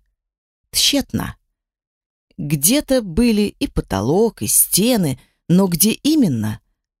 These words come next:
даже магия не находила. Чародей обратился к посоху, и тот замерцал в его руках бледным белым светом. Впереди Тель увидел массивную каменную арку,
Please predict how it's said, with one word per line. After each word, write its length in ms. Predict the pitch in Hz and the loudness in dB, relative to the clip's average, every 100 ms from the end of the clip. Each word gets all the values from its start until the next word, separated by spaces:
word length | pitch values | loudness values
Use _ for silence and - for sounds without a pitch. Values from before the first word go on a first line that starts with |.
| - | -10
даже 560 | 127 120 151 147 175 - | -2 0 2 0 -2 0
магия 680 | 160 151 156 190 196 233 | 0 2 0 0 2 2
не 120 | 220 | 4
находила. 600 | 220 208 190 147 90 - - _ _ _ _ _ _ _ _ _ | 2 -2 -6 -6 -8 -10 -16 _ _ _ _ _ _ _ _ _
Чародей 680 | - 151 131 131 131 190 226 | -4 0 0 -2 0 2 0
обратился 800 | - 180 151 170 - 220 196 - | -2 -4 -2 -2 0 0 2 0
к 140 | 196 - | -2 -8
посоху, 640 | 156 117 - - - - _ _ | -6 -2 -4 -4 -18 -18 _ _
и 120 | - 151 _ | -4 -4 _
тот 380 | 240 302 - - _ _ - | -2 -2 -8 -20 _ _ -6
замерцал 960 | 175 165 220 208 202 185 - 254 277 | 0 2 2 0 -2 -2 -2 -2 -4
в 60 | 185 | -6
его 280 | 156 170 180 | -4 -2 0
руках 540 | 170 - 262 247 - _ | -2 -2 -4 -4 -10 _
бледным 680 | 151 143 180 269 277 247 247 | -6 0 2 2 2 2 4
белым 320 | 208 220 214 | 2 0 0
светом. 640 | 202 - 120 85 - - 127 _ _ _ _ _ _ _ _ - | 0 0 -2 -6 -8 -10 -14 _ _ _ _ _ _ _ _ -20
Впереди 540 | - 185 185 170 240 | -2 2 2 2 0
Тель 260 | 240 220 208 | 2 2 2
увидел 460 | 202 220 196 208 196 | 0 0 2 0 0
массивную 880 | 175 180 - - 262 262 240 233 220 | 0 2 2 2 0 2 2 2 0
каменную 640 | 233 247 220 208 208 214 | -2 2 2 2 2 0
арку, 540 | 202 139 - 107 120 | 0 -4 -8 -8 -8